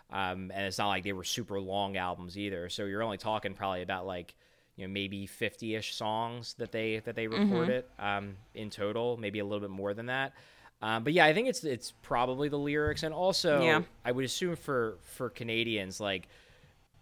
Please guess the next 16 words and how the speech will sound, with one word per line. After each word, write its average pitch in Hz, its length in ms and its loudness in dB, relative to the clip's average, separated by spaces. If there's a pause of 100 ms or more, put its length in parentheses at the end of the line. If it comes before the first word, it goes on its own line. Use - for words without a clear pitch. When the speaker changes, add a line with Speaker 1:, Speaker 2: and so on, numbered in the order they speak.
(440)
Speaker 1:
Winnipeg 160 580 8
in 135 80 0
particular 135 680 0
is 120 280 -2
just - 160 -6
kind 120 240 2
of 113 120 -2
like 107 300 2
this, 107 280 -4
you 113 100 -4
know, 92 320 -2 (720)
not 123 300 2
exactly 113 580 2
a, 104 80 2 (400)
you 139 80 -6
know, 101 200 -2